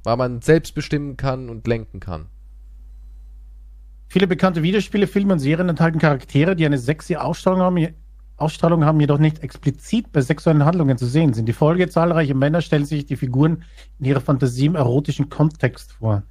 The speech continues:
Speaker 1: Hast du das jemals, hast du jemals gedacht, "Boah, die Ariel, eigentlich schon ein geiles Ding"?
Speaker 2: Nein.
Speaker 1: Wie wird es wohl aussehen, wenn die mal richtig durchgenommen wird?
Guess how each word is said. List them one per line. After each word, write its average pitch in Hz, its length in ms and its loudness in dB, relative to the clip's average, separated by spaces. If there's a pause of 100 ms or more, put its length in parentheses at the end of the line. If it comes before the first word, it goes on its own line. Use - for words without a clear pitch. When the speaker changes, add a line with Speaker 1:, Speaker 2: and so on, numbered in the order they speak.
Speaker 1:
Hast - 240 -4
du 214 60 -4
das 180 200 -4
jemals, 196 440 -2
hast - 120 -6
du 175 60 -6
jemals 202 280 -2
gedacht, 185 280 -4
"Boah, 185 240 2
die 170 140 -6
Ariel, 170 640 2 (580)
eigentlich 175 280 -4
schon 196 260 -4
ein 190 60 -12
geiles 190 400 -4
Ding"? 147 280 -4 (200)
Speaker 2:
Nein. 123 560 6
Speaker 1:
Wie 135 100 -6
wird 180 160 -2
es 165 120 -6
wohl 170 100 -2
aussehen, 175 320 -2
wenn 165 60 -4
die 165 80 -4
mal 165 100 0
richtig 156 220 -8
durchgenommen 113 580 -6
wird? 95 320 -6